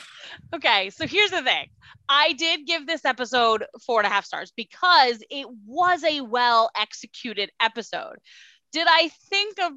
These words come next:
plane crash or plane engine failure was necessary? No, but I,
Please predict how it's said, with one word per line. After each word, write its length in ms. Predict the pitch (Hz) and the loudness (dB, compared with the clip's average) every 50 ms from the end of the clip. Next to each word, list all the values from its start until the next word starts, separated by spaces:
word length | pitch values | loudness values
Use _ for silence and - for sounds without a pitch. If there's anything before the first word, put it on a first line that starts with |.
| 262 _ _ - | -12 _ _ -8
plane 320 | - 339 311 302 294 294 | -4 -2 -2 -2 -2 -2
crash 500 | 302 302 294 269 262 269 269 247 - - | -2 0 2 2 2 2 0 -2 -6 -8
or 360 | 277 254 247 247 247 240 226 | -6 -2 -2 0 0 -2 -4
plane 680 | - _ 285 254 240 233 240 233 233 233 233 233 233 233 - - | -6 _ -4 -4 -2 -2 -2 -4 -4 -4 -6 -10 -10 -12 -10 -8
engine 360 | 262 247 240 208 233 233 226 | -6 -6 -6 -6 -6 -8 -4
failure 420 | - 254 240 220 220 214 214 220 | -2 0 2 2 2 2 0 -2
was 180 | 202 208 190 - | -4 -6 -8 -6
necessary? 800 | 214 202 208 202 - 285 269 - - 349 359 370 359 330 302 339 381 415 | -4 -4 -4 -4 -6 -12 -14 -8 -4 -4 -2 -2 -4 -6 -10 -14 -12 -2
No, 800 | 440 440 466 466 440 392 294 240 214 202 202 202 214 254 277 254 - _ _ - | 2 4 6 8 8 6 6 4 4 2 0 -2 -4 -6 -8 -10 -16 _ _ 2
but 360 | 311 311 302 294 294 285 - _ _ _ _ _ _ _ _ _ _ _ _ _ _ _ _ _ _ - | 4 6 6 4 4 0 -2 _ _ _ _ _ _ _ _ _ _ _ _ _ _ _ _ _ _ 0
I, 280 | 277 269 285 294 240 | 2 2 0 -2 -6